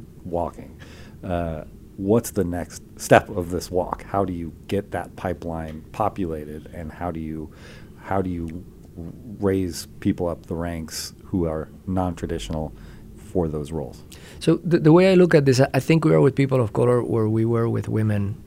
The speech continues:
Speaker 1: Mm-hmm.
Speaker 2: several years ago. Uh, we need to do all three things.
Speaker 1: Mm-hmm.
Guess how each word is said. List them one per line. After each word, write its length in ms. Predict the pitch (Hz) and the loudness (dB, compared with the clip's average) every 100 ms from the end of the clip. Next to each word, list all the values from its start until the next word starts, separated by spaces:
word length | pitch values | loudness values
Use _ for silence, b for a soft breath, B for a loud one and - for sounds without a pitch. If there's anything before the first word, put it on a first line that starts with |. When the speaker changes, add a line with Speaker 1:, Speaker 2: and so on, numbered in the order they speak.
| - | -16
Speaker 1:
Mm-hmm. 320 | - - - | -16 -12 -10
Speaker 2:
several 340 | - 127 117 107 | -2 0 0 0
years 280 | 107 113 117 | -2 -2 -4
ago. 260 | 113 110 - B B B B - | -4 -4 -8 B B B B 0
Uh, 140 | 117 - - | 0 0 -4
we 160 | 135 143 | 6 8
need 160 | 147 143 | 8 8
to 100 | 135 | 6
do 100 | 135 | 6
all 180 | 135 127 | 6 4
three 200 | 127 110 | 4 2
things. 400 | 98 98 - - - | 2 -2 -6 -10 -6
Speaker 1:
Mm-hmm. 300 | 85 85 85 | -6 -4 -6